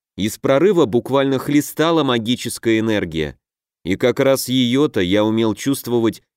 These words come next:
не хуже бравого георгиевского капеллана.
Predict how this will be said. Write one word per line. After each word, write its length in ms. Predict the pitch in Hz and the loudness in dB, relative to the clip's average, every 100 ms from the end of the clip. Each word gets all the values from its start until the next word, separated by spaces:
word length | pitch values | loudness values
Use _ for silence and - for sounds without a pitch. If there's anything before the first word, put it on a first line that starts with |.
| - | -2
не 200 | 113 147 | 2 2
хуже 340 | - 202 175 | 0 0 2
бравого 480 | 143 147 165 156 151 | 2 2 2 2 0
георгиевского 880 | 127 135 135 123 127 - - 120 113 | 2 2 2 0 -4 -4 -2 -2 0
капеллана. 680 | 120 117 107 92 76 71 | -2 0 0 0 -4 -10